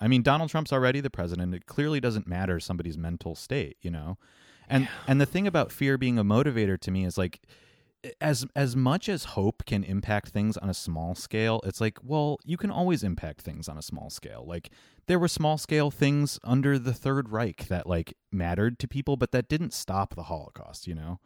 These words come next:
Speaker 1: And, and honestly, I, I can't s-,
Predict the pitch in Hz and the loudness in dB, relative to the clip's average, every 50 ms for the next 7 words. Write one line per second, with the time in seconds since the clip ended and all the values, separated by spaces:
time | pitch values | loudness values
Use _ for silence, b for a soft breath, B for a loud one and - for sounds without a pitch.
0 | b b b b b b b b b b 127 127 131 - 123 127 131 127 - - | b b b b b b b b b b 4 4 4 4 4 4 4 4 0 -2
1 | 113 131 143 147 165 165 - - 175 175 170 - - 117 113 113 107 101 - _ | 0 2 4 4 4 2 0 0 0 0 0 0 2 2 2 2 0 -2 -8 _
2 | _ _ _ _ _ _ _ - - 120 131 156 - - - 170 160 147 - - | _ _ _ _ _ _ _ -8 -2 0 0 0 0 0 0 0 0 0 -2 -6
3 | - - | -10 -8